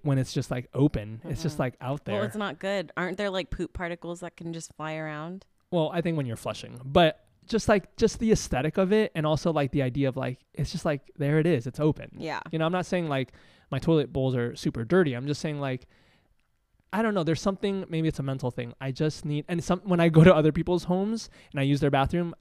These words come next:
Speaker 1: I'll do it. If it's not, not, like, super gross, like, you know, I'm not afraid. If I'm not afraid to touch it, I will put the seat down, put the lid down.
Speaker 2: Well, I use my foot. <laughs>
Speaker 1: At other people's homes? Or you mean in public? In, when you
Speaker 2: In
Speaker 1: go to
Speaker 2: public and in people's homes.
Speaker 1: Well, depending on how gross it is, right?
Speaker 2: Yeah.
Speaker 1: Yeah.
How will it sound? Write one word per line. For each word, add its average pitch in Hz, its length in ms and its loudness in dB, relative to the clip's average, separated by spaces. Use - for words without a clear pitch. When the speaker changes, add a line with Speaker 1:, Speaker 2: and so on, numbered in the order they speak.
Speaker 1:
I'll 143 240 4
do 131 220 -2
it. 113 140 -6
If 156 160 0
it's 165 120 -4
not, 170 220 0
not, 135 140 -6
like, 120 100 -8
super - 240 -6
gross, - 420 -14
like, 127 200 -6
you 143 80 -6
know, 127 60 -4
I'm 123 80 -6
not 117 100 -4
afraid. 113 320 -6
If - 140 -10
I'm 135 80 -6
not 135 140 -2
afraid 127 220 -4
to 110 40 -6
touch - 220 -6
it, 139 180 -8
I 147 160 2
will 139 380 0
put - 160 2
the 143 40 -8
seat 135 220 -8
down, 123 280 -10
put - 180 -2
the 117 100 -2
lid 113 200 -6
down. 110 160 -10
Speaker 2:
Well, 180 100 2
I 185 60 0
use 240 160 -2
my 170 120 -6
foot. 139 340 -14
<laughs> - 480 2
Speaker 1:
At 311 140 10
other 247 180 12
people's 233 220 8
homes? 240 480 8
Or 214 80 12
you 220 100 4
mean 202 140 2
in 175 160 2
public? 123 500 4
In, 143 240 -4
when 143 120 2
you 139 80 0
Speaker 2:
In 135 60 6
Speaker 1:
go - 40 6
to 262 60 2
Speaker 2:
public 311 340 2
and 285 180 0
in 240 220 -2
people's 170 340 -12
homes. 175 120 -2
Speaker 1:
Well, 165 120 6
depending 151 280 2
on 123 60 -2
how 131 180 0
gross 117 340 -2
it 110 60 -12
is, 113 140 -8
right? 117 80 0
Speaker 2:
Yeah. 98 260 -2
Speaker 1:
Yeah. 113 140 -4